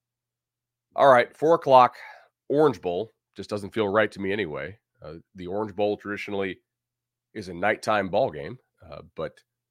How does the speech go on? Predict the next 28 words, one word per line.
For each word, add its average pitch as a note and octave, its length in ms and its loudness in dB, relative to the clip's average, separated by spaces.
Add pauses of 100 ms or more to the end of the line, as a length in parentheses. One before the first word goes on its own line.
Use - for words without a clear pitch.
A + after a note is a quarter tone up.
(640)
for E2 300 -12
whatever F2+ 320 -4
reason F#2 340 -6
this F2 220 -10
year, F#2 300 -4 (540)
they F2+ 140 -4
are F#2 100 0
not G2 220 2
playing G#2 220 2
it, C2+ 240 -14
uh, D2 220 -8 (220)
at C#2+ 160 -10
night. D2+ 300 -8
They D#2 200 -12
have D#2+ 160 -12
to E2 60 -16
move E2 200 -10
it E2 60 -12
up E2 220 -4 (960)
to G2+ 380 -4
four G#2+ 200 2
o'clock, - 360 0 (140)
which - 420 -12
I D2+ 300 -6
kinda D#2 200 -8
think D#2 220 -14
stinks, - 460 -6 (100)
but, D2 220 -12